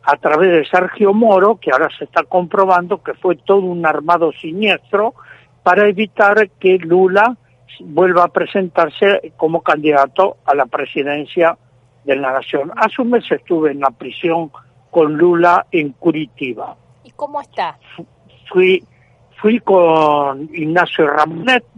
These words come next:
Speaker 1: de Le Monde Diplomatique y, y bueno,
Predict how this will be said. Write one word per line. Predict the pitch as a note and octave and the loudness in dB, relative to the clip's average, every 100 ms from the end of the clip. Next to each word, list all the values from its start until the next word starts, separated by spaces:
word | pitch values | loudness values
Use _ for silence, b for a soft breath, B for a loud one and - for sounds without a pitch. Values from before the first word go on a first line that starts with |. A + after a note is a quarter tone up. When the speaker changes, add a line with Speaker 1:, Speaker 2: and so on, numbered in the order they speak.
| D3+ | -2
Speaker 1:
de | D3+ | 0
Le | D3+ | 0
Monde | D#3 D#3 D3+ C#3+ | -2 -4 -4 -6
Diplomatique | C3 D#3 D#3+ F3+ C4 - - _ _ b b b b b b - | -4 -2 0 0 -2 -4 -10 _ _ b b b b b b -4
y, | D#3 D#3+ D#3+ E3+ E3+ | 0 2 4 2 -2
y | E3+ | -4
bueno, | D4 F3+ - | -2 -2 -6